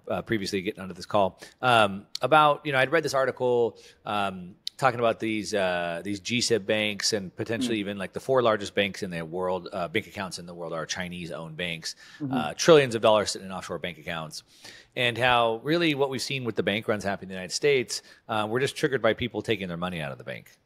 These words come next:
Speaker 1: And they just
Speaker 2: Mm-hmm.
Speaker 1: take their money out of one bank and put it into bank number two, just push a button, doesn't cause that person any problem, but the bank goes down.
Speaker 2: Mm-hmm.
Speaker 1: And it basically talked about how, like, the largest bank in the United States being J P Morgan had, like,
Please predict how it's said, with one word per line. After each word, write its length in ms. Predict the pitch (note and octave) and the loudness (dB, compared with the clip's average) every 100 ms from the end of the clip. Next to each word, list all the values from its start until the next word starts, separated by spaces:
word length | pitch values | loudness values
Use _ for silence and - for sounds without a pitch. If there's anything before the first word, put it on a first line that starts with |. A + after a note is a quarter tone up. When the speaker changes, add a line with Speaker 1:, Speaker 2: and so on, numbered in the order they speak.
| - | -8
Speaker 1:
And 380 | F#2 F2 E2+ E2+ | -6 -4 -2 0
they 100 | G#2 | 0
just 80 | |
Speaker 2:
Mm-hmm. 80 | A#2+ | 0
Speaker 1:
take 80 | G#2+ | -2
their 80 | C3+ | -4
money 140 | G2 | -4
out 80 | F#2 | -4
of 60 | F2 | -2
one 140 | G2+ | 0
bank 180 | G2+ G2+ | 0 -2
and 80 | - | -4
put 80 | |
it 40 | G2 | -4
into 120 | F2+ | -4
bank 180 | G2 - | -6 -6
number 200 | F2+ E2+ | -8 -2
two, 260 | C3 A2 | 2 2
just 200 | F#2 - | 0 -6
push 180 | A#2+ G2 | -4 -2
a 40 | E2+ | 2
button, 280 | A2+ G2 | 2 2
doesn't 340 | G#2+ G2+ F2 - | -2 -4 -8 -2
cause 280 | A#2 G#2 F#2+ | 0 2 4
that 180 | C#3+ - | 2 2
person 240 | A2+ F2+ | -4 -4
any 80 | E2 | -4
problem, 220 | F2+ D#2+ | -4 -4
but 100 | E2+ | -8
the 80 | D2+ | -6
bank 240 | F2+ D2+ | -6 -6
goes 180 | C#2+ B1+ | -10 -12
down. 200 | - G#1 _ _ - - - | -12 -14 _ _ -18 -14 -4
Speaker 2:
Mm-hmm. 240 | C#3 B2 | -2 2
Speaker 1:
And 180 | D#3+ D3+ | 4 4
it 60 | D3+ | 4
basically 340 | G3+ G3 D#3+ | 0 2 0
talked 240 | D3 C#3+ C3 | 4 4 4
about 220 | B2+ A#2 | 4 4
how, 300 | A#2 A2 G#2+ | 4 2 0
like, 220 | G#2 G2 | -2 -2
the 60 | A2 | 2
largest 280 | A2+ F#2+ | 2 2
bank 160 | A#2 F#2+ | 0 0
in 20 | |
the 60 | G2+ | -2
United 140 | F#2+ | -2
States 260 | - G2+ - | 0 -2 -2
being 160 | G2 | -8
J 160 | F2 F#2 | -4 -6
P 100 | E2 | -4
Morgan 400 | G2 A2+ G2+ G2+ | 0 0 0 -2
had, 240 | F2 E2 | -4 -6
like, 240 | D#2+ D2 | -8 -12